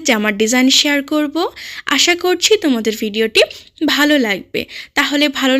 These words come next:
লাগলে লাইক করে দিও, আর আমার চ্যানেলে নতুন হইলে সাবস্ক্রাইব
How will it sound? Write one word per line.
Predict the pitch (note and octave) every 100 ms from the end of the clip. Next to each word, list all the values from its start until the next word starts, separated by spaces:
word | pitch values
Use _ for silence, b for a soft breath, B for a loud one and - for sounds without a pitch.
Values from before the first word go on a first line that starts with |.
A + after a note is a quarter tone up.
| C#4
লাগলে | C#4 D4+ F#4
লাইক | A#3 G#3+ -
করে | C#4 C#4+ A#3+
দিও, | B3 E4+ D5+ B B B
আর | A3+ - A#3+
আমার | B3 E4 G#4+ -
চ্যানেলে | D4+ A3 A3 C4+ D#4
নতুন | A3 D4+ E4
হইলে | E4+ A#3+ A3 C#5+ B B - -
সাবস্ক্রাইব | B3 A#3+ - F4 F#4+